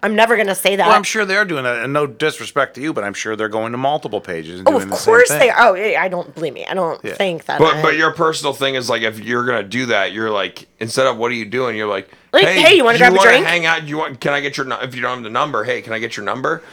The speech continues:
Speaker 3: Hey, do you wanna go grab a drink one
Speaker 1: Yeah.
Speaker 3: day?"
Speaker 1: How hard is it to say, "Let's go get a drink"?
Speaker 3: It's
Speaker 1: I would
Speaker 3: not that
Speaker 1: literally
Speaker 3: difficult.
Speaker 1: leave my house at any second to go meet somebody for a drink.
Speaker 3: Well, with some men, it's very
Speaker 1: <laughs>
Speaker 3: difficult.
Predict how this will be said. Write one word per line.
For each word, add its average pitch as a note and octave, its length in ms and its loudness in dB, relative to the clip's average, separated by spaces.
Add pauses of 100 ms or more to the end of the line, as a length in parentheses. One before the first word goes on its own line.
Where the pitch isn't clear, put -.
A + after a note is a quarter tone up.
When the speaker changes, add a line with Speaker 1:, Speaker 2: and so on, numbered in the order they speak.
(160)
Speaker 3:
Hey, E3 220 2
do A2 120 -6
you B2 80 -6
wanna C#3 200 -2
go B2+ 140 -4
grab C3 240 -4
a A#2+ 40 -6
drink B2 440 -8
one E3 160 -4
Speaker 1:
Yeah. C5 200 4
Speaker 3:
day?" F3+ 120 -10 (440)
Speaker 1:
How E4+ 160 6
hard C#5 220 8 (100)
is - 60 0
it A4 100 4
to G#4 100 2
say, G4 140 2
"Let's F#4+ 160 2
go G4 100 4
get F#4 120 4
a F4+ 60 2
drink"? F4+ 360 0
Speaker 3:
It's - 240 -12
Speaker 1:
I D4 80 8
would F#4+ 100 6
Speaker 3:
not F#4+ 60 6
that F#4+ 60 8
Speaker 1:
literally F#4+ 200 6
Speaker 3:
difficult. G#4+ 200 8
Speaker 1:
leave G4+ 100 8
my F4+ 100 6
house E4 240 4
at C#4 180 0
any C4 180 2
second C4 340 0
to - 80 -8
go A3 100 4
meet G3+ 220 0
somebody G3 260 0
for G3+ 180 0
a G3 60 4
drink. F3+ 280 -2 (360)
Speaker 3:
Well, C#3+ 160 0
with C#3+ 100 -4
some E3 340 2
men, C3 180 4
it's - 180 2
very B2 400 6
Speaker 1:
<laughs> - 0 -
Speaker 3:
difficult. F#2+ 560 2